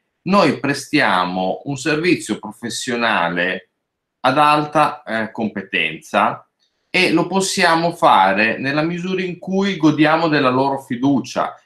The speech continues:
È un po' il motivo per cui noi rimettiamo l'incarico ogni anno,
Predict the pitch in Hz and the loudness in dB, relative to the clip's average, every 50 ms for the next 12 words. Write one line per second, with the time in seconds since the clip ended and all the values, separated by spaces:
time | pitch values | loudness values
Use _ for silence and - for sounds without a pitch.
0 | _ _ - 156 170 165 170 190 190 190 190 185 180 - 180 190 196 190 185 151 | _ _ 0 0 0 2 4 4 4 4 4 2 0 0 0 0 0 2 2 0
1 | 135 127 127 - 147 147 151 147 139 127 - - _ _ _ 135 147 151 165 160 | -2 -2 -4 0 2 4 4 4 2 -2 -6 -14 _ _ _ -4 0 0 2 2
2 | 156 139 139 127 123 127 _ - 143 135 139 139 139 139 139 135 - - 143 143 | 2 0 0 -4 -6 -8 _ -2 0 0 0 0 -2 -4 -4 -6 -2 0 0 0
3 | 147 156 147 - - 131 127 127 127 127 131 131 127 131 131 135 139 143 151 156 | 2 0 -2 -2 0 0 2 2 2 0 0 0 0 0 2 2 0 0 0 0
4 | 156 151 151 151 156 156 156 - | 0 2 2 2 2 0 -2 -6